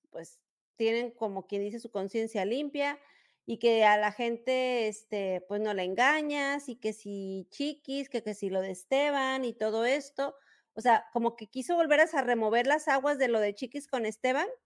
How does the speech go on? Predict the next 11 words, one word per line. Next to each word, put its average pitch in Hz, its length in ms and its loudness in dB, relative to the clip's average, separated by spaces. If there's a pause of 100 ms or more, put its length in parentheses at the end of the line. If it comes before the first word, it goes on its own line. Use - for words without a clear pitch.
(1000)
para 233 580 8
dejar 226 340 2
mal 240 180 6
a 240 100 2
Chiquis. 240 540 -6 (240)
O 202 100 -12
sea, 226 140 2
aquí 226 200 -6
se 330 180 4
ve 339 220 6
que 349 260 0